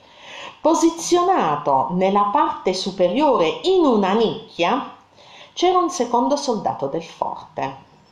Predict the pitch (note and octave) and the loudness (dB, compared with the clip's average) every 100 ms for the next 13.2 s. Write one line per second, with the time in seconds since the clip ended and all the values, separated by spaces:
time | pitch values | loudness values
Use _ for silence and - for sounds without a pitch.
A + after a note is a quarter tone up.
0 | _ D#4+ E4+ - D3+ - A3 G#3 D#3 D#3 | _ -6 -4 -6 -6 -2 -2 0 -4 -2
1 | D3 - - G#3+ C3+ C3 F#3 F#3 - - | -2 -4 -6 -8 -8 -4 -4 -4 -4 -4
2 | C#3 B2+ C#3+ C#3 - - _ - F#3 E3+ | -6 -6 -4 -4 -8 -20 _ -4 0 0
3 | - - A#2 - - - - - C3 - | -2 -4 -6 -6 -10 -12 -16 -10 -10 -10
4 | - - - - C#3+ C#3 C#3 C#3+ D#3 F#3+ | -18 -20 -20 -10 -6 -4 -4 -2 -2 0
5 | A3+ G#3 E3+ E3+ A3 F3+ - F3+ F3 F#3 | -2 -4 -8 -6 -4 -4 -4 -4 0 0
6 | F3+ D3+ - - C3+ D3 D#3 C3+ A#2+ - | 0 -2 -4 -4 -6 0 0 0 -2 0
7 | A#2+ A2+ - - D#3+ D#3+ D#3+ D3 - C#4 | 0 0 -6 -12 -8 -6 -6 -2 0 2
8 | B3+ C#3+ - A#2 F3+ F3+ - - G3+ G#3+ | 2 0 2 2 2 -2 -2 0 2 2
9 | F3 D#3+ F3+ A#3+ E3 - C#3 B2+ - - | 2 0 0 0 -2 -2 -2 -2 -4 -8
10 | E3 F3 F3 B3 D4 A#3 D3+ C3+ B2 - | -4 -4 -2 0 2 2 2 2 0 -2
11 | C#3+ D#3+ E3 B3 B3+ D3+ - D3+ - C3+ | -4 -6 -2 -2 0 -4 -6 -8 -6 -8
12 | - D#3+ G3 F3 C3+ D3+ D3+ C#3+ C#3 F3 | -6 -4 -4 0 0 -2 -6 -6 -2 0
13 | B3+ - | 0 -4